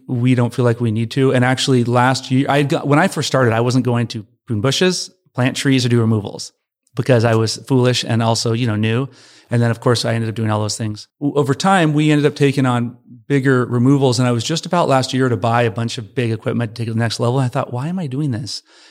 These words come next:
You know, everybody does this. I don't need to. This is not important to me. And I, I really believe in not having fear in life. I feel like so many people come from a perspective of, of fear or ne-,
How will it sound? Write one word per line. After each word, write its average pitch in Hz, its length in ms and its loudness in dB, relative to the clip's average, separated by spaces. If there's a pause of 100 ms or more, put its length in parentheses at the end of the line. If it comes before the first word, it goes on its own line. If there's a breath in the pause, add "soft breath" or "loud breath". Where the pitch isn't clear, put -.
(100)
You 123 100 -2
know, 117 120 -6
everybody 156 360 2
does 131 280 2
this. 131 300 0 (400)
I 117 80 -2
don't 135 140 2
need 127 200 2
to. 135 80 0
This 117 100 2
is 107 100 0
not 120 180 2
important 120 280 0
to 120 80 -2
me. 120 200 2
And 117 120 2
I, 120 60 4 (180)
I 113 60 0
really 143 340 2
believe 127 340 0
in 110 120 0
not 117 340 0 (380 soft breath)
having 120 280 0
fear 120 420 0
in 131 220 0
life. 127 380 0 (300)
I 120 80 -4
feel 135 140 -2
like 110 140 0
so 127 100 0
many 127 100 4
people 117 180 0
come 120 240 -2
from 113 180 -2
a 107 80 -6
perspective 120 680 -4
of, 107 340 -4 (540 loud breath)
of 113 180 -8
fear 139 560 2
or 120 200 0
ne-, 120 200 -2